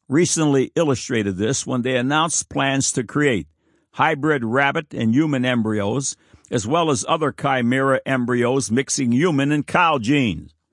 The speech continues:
The same researchers, more alarmingly, have already managed to reanimate tissue from dead human cells in another breakthrough, which was heralded as a way of overcoming ethical dilemma over using living embryos for medical research.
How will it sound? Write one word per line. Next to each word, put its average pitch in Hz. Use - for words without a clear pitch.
The -
same 117
researchers, 110
more 117
alarmingly, 113
have 123
already 131
managed 123
to 117
reanimate 127
tissue 139
from 123
dead 123
human 135
cells 139
in 139
another 151
breakthrough, 113
which 131
was 123
heralded 139
as 127
a 131
way 147
of 139
overcoming 147
ethical 156
dilemma 135
over 143
using 139
living 143
embryos 139
for 135
medical 127
research. 151